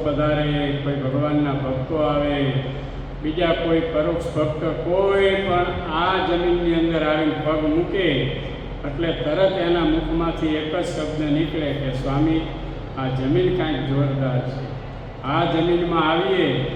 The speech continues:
પછી એકદમ આપણને હે ને આમ શાંતિ, શાંતિ થઈ જાય છે. એમ હતે જ્યારે કહે ને, ત્યારે ખરેખર ભક્તો, આ જમીન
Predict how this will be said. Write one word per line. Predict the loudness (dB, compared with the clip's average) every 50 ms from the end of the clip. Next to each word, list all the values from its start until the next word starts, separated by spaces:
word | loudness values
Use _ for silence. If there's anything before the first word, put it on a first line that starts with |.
| -6 -8 -8 -8 -6
પછી | -6 -4 -2 0 0
એકદમ | 2 2 2 4 4 6 6 6 4 4 2 0 0 2 2 2 4 4 4
આપણને | 2 2 2 2 2 2 2 2
હે | 2 0 0 0
ને | 0 2
આમ | 2 2 2 2
શાંતિ, | 0 0 0 0 2 2 2 2 2 2 0 0 -2 -2
શાંતિ | -2 -2 0 0 2 2 0 0 0 0 -2 -2 -2 -2 -4 -4 -6 -6 -6 -6 -6 -2 0
થઈ | 2 2 2
જાય | 4 2 2 2 2
છે. | 0 -2 -2 -2 -2 -2 0
એમ | 0 0 0 0
હતે | 0 -2 -2 0 2 2 4 4 4 2 2
જ્યારે | 2 2 2 2 2
કહે | 0 0 0 0 2 2 2 2 2
ને, | 0 0 -2 -4 -6 -8 -10 -10 -12 -10 -8
ત્યારે | -4 -2 0 0 0 0 0 0
ખરેખર | 0 0 0 0 0 0
ભક્તો, | 0 0 0 0 0 0 0 2 2 2 2 2 0 -2 -4 -4 -6 -8 -8 -8 -8 -8 -10 -8 -6
આ | -2 0 2 2 2 2 2 0 0
જમીન | 0 2 2 4 4 6 4 4 2 0 -2